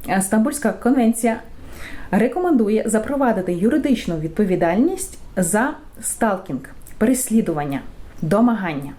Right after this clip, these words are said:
Зараз в Україні ніяк не регулюється законодавством переслідування. І жертви не можуть добитися справедливості. Та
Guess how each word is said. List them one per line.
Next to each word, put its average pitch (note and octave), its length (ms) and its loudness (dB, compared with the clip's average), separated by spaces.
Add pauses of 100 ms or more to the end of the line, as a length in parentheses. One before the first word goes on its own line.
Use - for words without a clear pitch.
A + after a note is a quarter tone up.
(880)
Зараз B3 440 0
в A#3+ 40 4
Україні A#3+ 680 2 (160)
ніяк A3 580 4 (160)
не A3+ 240 4
регулюється A3+ 680 4
законодавством F3+ 840 0 (160)
переслідування. D#3 760 0 (760)
І G3 180 4
жертви A3+ 480 0 (100)
не G#3 140 4
можуть B3 300 4
добитися G#3 500 0 (200)
справедливості. D#3+ 880 0 (680)
Та F#3+ 220 0